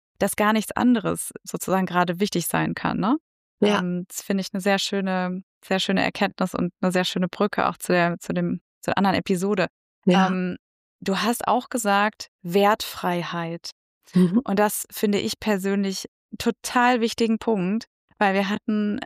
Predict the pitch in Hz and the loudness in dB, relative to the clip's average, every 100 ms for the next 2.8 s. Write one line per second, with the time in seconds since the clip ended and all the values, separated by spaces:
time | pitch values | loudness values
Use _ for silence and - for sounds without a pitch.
0 | - 202 208 202 202 214 - 190 - - | -4 -2 0 2 2 0 -2 -2 -2 -2
1 | 220 214 - 196 196 - 202 202 - 190 | -2 -2 -2 -2 -2 0 0 0 -2 -2
2 | 185 185 190 - _ _ 220 240 | 2 2 0 -4 _ _ 0 0